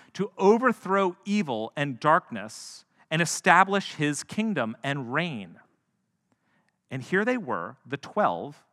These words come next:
representing the twelve tribes, going with Jesus, clearly the Messiah guy,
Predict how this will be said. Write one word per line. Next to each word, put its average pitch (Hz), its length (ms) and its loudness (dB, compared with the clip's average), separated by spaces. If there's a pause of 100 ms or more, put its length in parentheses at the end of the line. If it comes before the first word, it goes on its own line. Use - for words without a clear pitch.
(400)
representing 135 600 -8 (120)
the 98 80 -12
twelve 110 360 -8
tribes, 87 500 -8 (360)
going 175 260 0
with 208 160 -2
Jesus, 156 720 -6
clearly 143 520 -4
the 208 120 -4
Messiah 170 500 0
guy, 101 400 -6